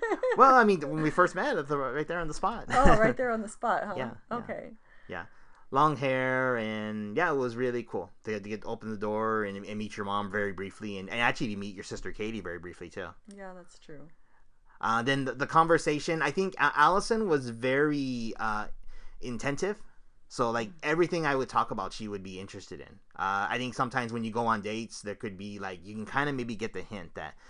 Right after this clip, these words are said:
Speaker 1: oh, this individual maybe not necessarily is interested in what you're saying. But I never got that with Allison. She was one hundred percent
Speaker 2: Mm.
Speaker 1: focused and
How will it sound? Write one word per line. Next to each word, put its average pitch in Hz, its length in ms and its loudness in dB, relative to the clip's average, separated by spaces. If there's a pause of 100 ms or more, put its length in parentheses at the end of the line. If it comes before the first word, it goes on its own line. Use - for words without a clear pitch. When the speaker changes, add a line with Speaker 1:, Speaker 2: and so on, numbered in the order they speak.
(240)
Speaker 1:
oh, 104 120 -6
this 101 180 -8
individual 101 540 -4
maybe 98 260 -6
not 98 180 -8
necessarily 92 520 -8
is 87 140 -12
interested 95 380 -10
in 87 120 -10
what 82 200 -10
you're 78 120 -12
saying. 87 400 -12
But 90 100 -4
I 101 100 0
never 123 320 2
got 110 200 2
that 92 160 -2
with 87 100 -10
Allison. 85 400 -8
She - 140 -16
was 87 180 -10
one 104 280 -4
hundred 107 260 -2
percent 98 400 -10
Speaker 2:
Mm. - 40 -20
Speaker 1:
focused 101 480 -6
and 90 260 -12